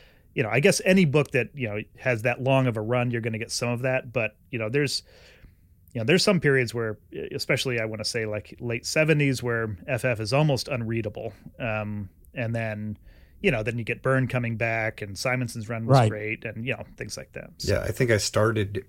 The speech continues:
Speaker 3: reading F F in the late seventies as a little kid, and, uh, I was, um, that was not my, my dad still loved the book, and I was like, "Oh, I don't really care for it." Uh, it seems like it's
Speaker 1: Mm-hmm.
Speaker 3: just trying to sell, sell me an action figure that doesn't exist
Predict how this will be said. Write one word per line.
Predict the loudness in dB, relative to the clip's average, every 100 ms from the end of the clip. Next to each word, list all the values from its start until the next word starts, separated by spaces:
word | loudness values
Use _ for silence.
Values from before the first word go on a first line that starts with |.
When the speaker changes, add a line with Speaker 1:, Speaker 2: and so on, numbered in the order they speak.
| -10
Speaker 3:
reading | -4 0 0 0
F | 0 0
F | 0 0 -4
in | -2 -2
the | -2
late | -2 -4 -6 -20 -20 -12
seventies | -2 0 2 0 -2 -6 -6
as | -4 0
a | 0 -2 -4 -6 -6 -4
little | 2 4 4
kid, | 2 2 2 2 -2
and, | 0 2 2
uh, | 2 0 0
I | 0
was, | 0 -2 -4 -6 -8 -20 -20 -6
um, | 0 0 0 -4 -8 _ -20 -20 -20 -20 -2
that | 4 6
was | 4 2
not | 0
my, | 0 -2 -2
my | 0 2
dad | 2 0
still | 0 2
loved | 4 2 2
the | 2
book, | 4 2 2
and | 0
I | 0
was | -2
like, | -4 -4
"Oh, | -2 0 2
I | 0
don't | -2
really | 0 0 2
care | 2
for | 2 2 0
it." | -2 -10 -8 2
Uh, | 2 2 -6 0
it | 0
seems | 2 4 6
like | 6
it's | 6 4
Speaker 1:
Mm-hmm. |
Speaker 3:
just | 0
trying | 0 2
to | 2
sell, | 2 2 2
sell | 2 4 4
me | 4
an | 2
action | 0 0 -2 -2
figure | 0 0 2
that | 0
doesn't | 0 0 2
exist | 0 0 0 0 -4